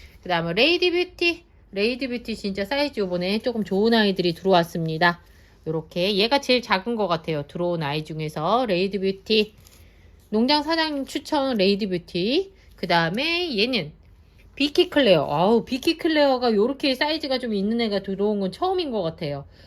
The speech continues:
원래 이렇게 가질가질한데 몸이 커지다 보면 좀 굵어집니다. 그래도 비키 클레어가 요번에는 좀 사이즈가 좀 좋은 아이가 들어왔습니다. 그 다음에 마셔니 오브 뷰티.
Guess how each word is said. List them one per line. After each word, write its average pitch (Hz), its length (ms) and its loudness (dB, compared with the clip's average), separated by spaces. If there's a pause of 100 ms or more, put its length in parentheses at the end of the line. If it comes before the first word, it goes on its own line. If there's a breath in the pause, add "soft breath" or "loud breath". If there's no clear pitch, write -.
원래 185 280 0
이렇게 175 420 -2
가질가질한데 190 1080 -2 (260 soft breath)
몸이 185 300 2
커지다 277 440 2
보면 175 240 -2
좀 185 140 -6
굵어집니다. 190 1000 -2 (260 soft breath)
그래도 190 320 0
비키 208 280 -6
클레어가 185 480 0
요번에는 170 440 -2
좀 196 160 -4
사이즈가 202 600 0
좀 185 140 -8
좋은 240 360 -2
아이가 170 720 -4
들어왔습니다. 196 1080 0 (1080 soft breath)
그 - 100 -10
다음에 269 800 0 (280 soft breath)
마셔니 320 500 2
오브 247 300 0
뷰티. 247 500 -2